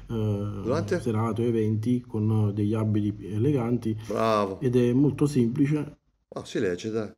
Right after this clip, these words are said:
Speaker 1: Bello anche per la cassa,
Speaker 2: Ma sì.
Speaker 1: diciamo, con uno stile abbastanza classico.
Speaker 2: Bello, sì, dai,
Speaker 1: E
Speaker 2: promosso.
Speaker 1: infine, l'ultimo della serie, che è questo che ho acquistato, mm, veramente rece-, in maniera mol-, eh,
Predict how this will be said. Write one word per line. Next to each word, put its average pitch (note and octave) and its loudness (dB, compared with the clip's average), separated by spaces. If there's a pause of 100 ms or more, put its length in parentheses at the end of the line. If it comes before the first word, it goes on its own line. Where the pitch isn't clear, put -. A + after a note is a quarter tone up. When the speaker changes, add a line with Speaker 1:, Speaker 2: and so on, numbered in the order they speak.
(1500)
Speaker 1:
Bello A#2+ 2
anche A#2+ 0
per A2+ 2
la A2 0
cassa, A2+ -4
Speaker 2:
Ma A2 0
sì. A2 0
Speaker 1:
diciamo, A2 0 (380)
con G#2+ -4
uno A2 0
stile A2+ 0
abbastanza A2 0
classico. G#2+ -4 (100)
Speaker 2:
Bello, F#2+ -6
sì, - -8
dai, G#2 -4
Speaker 1:
E F3+ -2
Speaker 2:
promosso. C#3+ 6
Speaker 1:
infine, C#3+ 2 (600)
l'ultimo D3 2
della C#3+ 4
serie, C3 4
che B2 0
è A2 -4
questo C3 -2
che A2+ -2
ho A2 -2
acquistato, A2+ -4
mm, A2+ -2
veramente B2+ 2 (280)
rece-, A#2+ -2
in B2 0
maniera A#2+ 2
mol-, A#2 0
eh, A#2 0